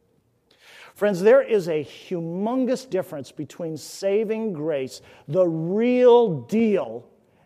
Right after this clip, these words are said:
and counterfeit cheap grace. These are not the same thing. Um, cheap grace, as Bonhoeffer, if you look at the reflection quote this morning, cheap grace,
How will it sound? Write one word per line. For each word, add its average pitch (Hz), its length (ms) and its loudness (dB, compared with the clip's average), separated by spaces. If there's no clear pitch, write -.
and 170 340 -8
counterfeit 180 640 -6
cheap 147 320 -6
grace. 107 500 -14
These 175 200 0
are 190 120 4
not 196 340 2
the 202 80 -2
same 156 320 -6
thing. 117 440 -12
Um, 180 300 0
cheap 233 320 -4
grace, 151 400 -6
as 156 180 -6
Bonhoeffer, 175 580 -2
if 151 120 -6
you 160 100 -2
look 190 160 0
at 196 60 -4
the 175 80 -6
reflection 170 460 -4
quote 143 180 -6
this 139 160 -10
morning, 135 220 -8
cheap 208 320 -10
grace, 131 560 -10